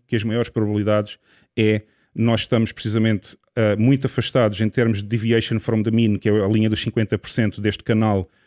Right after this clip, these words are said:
ah, cinzento. Estamos muito cá em baixo, já tocamos no,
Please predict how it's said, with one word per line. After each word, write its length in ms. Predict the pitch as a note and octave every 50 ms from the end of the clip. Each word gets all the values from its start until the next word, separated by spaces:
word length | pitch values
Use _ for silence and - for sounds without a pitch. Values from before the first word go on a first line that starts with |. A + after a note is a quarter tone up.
| _ _ _ _ -
ah, 280 | G2+ G2+ G2+ G2+ G2
cinzento. 680 | F#2+ - - A#2+ A2 G2 G2+ A#2+ A#2+ C3 C3+ - - - _ _ _ _ _ _ _
Estamos 300 | _ - B2 A#2+ G#2 G2+
muito 280 | A#2 C3+ C#3 C3+ C3+
cá 120 | - B2+ A#2
em 60 | A2+
baixo, 320 | A2 A2 G#2+ A2 - - -
já 200 | - G#2 C#3 C3
tocamos 400 | C3 - - - B2 A#2 A2 G2+
no, 260 | A2+ A2+ A2+ A2+ G#2+